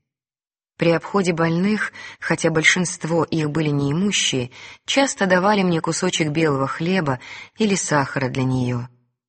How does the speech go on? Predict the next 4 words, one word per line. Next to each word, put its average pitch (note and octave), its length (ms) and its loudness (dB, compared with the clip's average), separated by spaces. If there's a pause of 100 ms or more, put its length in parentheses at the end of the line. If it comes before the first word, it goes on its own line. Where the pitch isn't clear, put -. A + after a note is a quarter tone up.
(600)
Больная, E3 540 2
несмотря D3+ 560 0
на D#3 80 0
страдания, D3+ 720 0